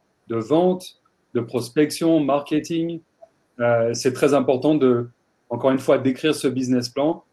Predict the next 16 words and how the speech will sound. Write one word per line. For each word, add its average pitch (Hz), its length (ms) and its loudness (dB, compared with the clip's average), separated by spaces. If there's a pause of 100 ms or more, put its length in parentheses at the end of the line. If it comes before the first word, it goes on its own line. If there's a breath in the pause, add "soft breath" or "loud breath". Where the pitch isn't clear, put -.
(240)
d'y 127 160 -2
réfléchir. 147 800 -2 (600)
Euh, 117 260 2
pourquoi ? 135 360 0
Parce - 140 -6
que 131 120 -4
c'est 123 140 -2
vraiment 131 280 2
un 135 40 0
document 131 440 -2
qui 131 100 -4
est 123 40 2
stratégique 127 540 -4
sur 127 140 -4
le 120 60 -4
futur. 123 400 -8